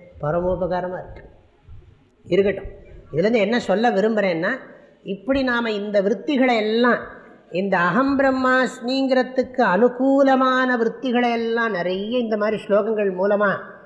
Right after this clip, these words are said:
நம்ம நினைச்சோமானா, ஏகப்பட்ட நிதித்தியாசனபரமான ஸ்லோகங்கள்லாம் இருக்கு. அதெல்லாம் மனப்பாடம் பண்ணி வச்சிருந்து அப்படியே நம்ம திரும்ப திரும்ப மனசுக்குள்ள சொல்லிட்டு இருந்தோமானா,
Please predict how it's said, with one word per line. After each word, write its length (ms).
நம்ம 240
நினைச்சோமானா, 840
ஏகப்பட்ட 600
நிதித்தியாசனபரமான 1200
ஸ்லோகங்கள்லாம் 420
இருக்கு. 220
அதெல்லாம் 440
மனப்பாடம் 520
பண்ணி 240
வச்சிருந்து 360
அப்படியே 460
நம்ம 240
திரும்ப 360
திரும்ப 360
மனசுக்குள்ள 440
சொல்லிட்டு 380
இருந்தோமானா, 520